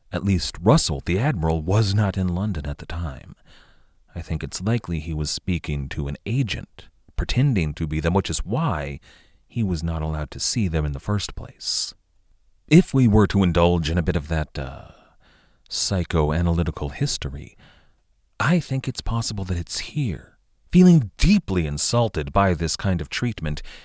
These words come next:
Kidd began to plot nefarious deeds in his future. I don't think he wanted to agree to this mission because it was a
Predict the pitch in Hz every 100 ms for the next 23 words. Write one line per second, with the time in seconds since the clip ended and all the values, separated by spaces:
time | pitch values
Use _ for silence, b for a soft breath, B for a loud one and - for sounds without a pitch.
0 | B B B - 147 120 113 92 92 92
1 | - 78 - - 85 82 - - - b
2 | b b b b b _ _ - 90 -
3 | 123 110 92 82 - 87 117 104 73 69
4 | 69 78 71 71 69 67 - - 98 -
5 | - - - _ _ _ _ - B B
6 | 139 180 - 156 - 139 98 90 127 120
7 | 104 - 104 85 104 135 151 80 78 73
8 | 80 76 98 120 - 110 - 92 95 82